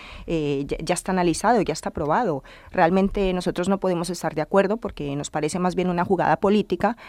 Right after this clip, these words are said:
que, que unos presupuestos interesados por el consenso de toda la ciudadanía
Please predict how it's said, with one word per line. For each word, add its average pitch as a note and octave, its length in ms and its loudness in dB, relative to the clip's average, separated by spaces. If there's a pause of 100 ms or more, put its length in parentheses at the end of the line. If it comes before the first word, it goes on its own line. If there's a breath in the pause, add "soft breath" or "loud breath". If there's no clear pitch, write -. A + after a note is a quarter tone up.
(300 loud breath)
que, D3+ 600 0
que D#3+ 240 2
unos D#3+ 360 0
presupuestos F#3 720 0
interesados E3+ 600 0
por F3+ 160 -4
el D#3 80 -6
consenso D#3+ 540 -2
de D#3+ 120 0
toda D3+ 160 2
la D3 140 0
ciudadanía F3+ 580 0